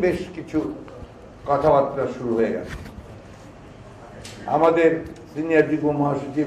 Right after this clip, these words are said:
রুহুল কবির রিজভী সাহেবও গতকাল আপনাদের সামনে এই বিষয় নিয়ে কথা বলেছেন। আমরা,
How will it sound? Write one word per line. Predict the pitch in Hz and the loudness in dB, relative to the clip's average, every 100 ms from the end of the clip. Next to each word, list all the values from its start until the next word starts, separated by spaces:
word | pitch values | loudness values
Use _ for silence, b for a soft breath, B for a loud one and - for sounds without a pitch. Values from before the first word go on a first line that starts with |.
| 131 | 0
রুহুল | 143 139 | 0 0
কবির | 143 131 | -4 -6
রিজভী | 135 131 139 | -6 -6 0
সাহেবও | 156 151 147 127 - - - - - - - - | 6 8 6 2 -2 -10 -16 -18 -20 -20 -20 -6
গতকাল | 131 151 143 147 135 127 123 | -4 -2 4 6 6 4 -4
আপনাদের | - 131 123 | -6 -8 -6
সামনে | 131 123 117 | -4 -2 -2
এই | 117 | -4
বিষয় | 117 117 | -2 -2
নিয়ে | 113 113 | -2 -4
কথা | 107 104 - | -4 -6 -8
বলেছেন। | - - - - - - - - - - 175 175 - - - - 165 160 - - - - - 147 | -10 -14 -18 -18 -18 -18 -18 -16 -14 -12 -10 -10 -12 -16 -18 -16 -14 -14 -16 -16 -16 -12 0 2
আমরা, | 185 | 10